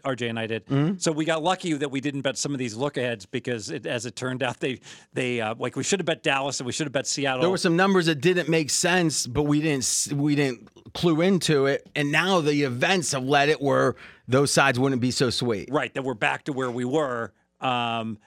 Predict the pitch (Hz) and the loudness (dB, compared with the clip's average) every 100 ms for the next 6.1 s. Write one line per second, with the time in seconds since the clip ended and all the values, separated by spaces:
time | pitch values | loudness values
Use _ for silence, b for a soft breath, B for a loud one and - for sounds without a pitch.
0 | b 180 175 202 233 190 220 170 170 143 | b -2 0 0 -2 0 -2 -2 -4 -6
1 | - - 147 220 - 123 123 143 143 - | -8 -8 -4 -4 -4 -6 -4 -2 -2 -4
2 | 151 139 139 - 156 233 160 90 - 135 | -4 -4 -8 -6 -4 -4 -4 -10 -10 -6
3 | 131 117 123 127 131 208 220 151 135 123 | -6 -4 -6 -6 -4 -2 -2 -6 -6 -4
4 | 120 - 127 - 127 123 120 139 131 123 | -4 -4 -6 -6 -8 -6 -8 -8 -6 -4
5 | 117 - 190 147 117 117 123 135 - 143 | -4 -4 -2 -2 -4 -6 -6 -6 -6 -6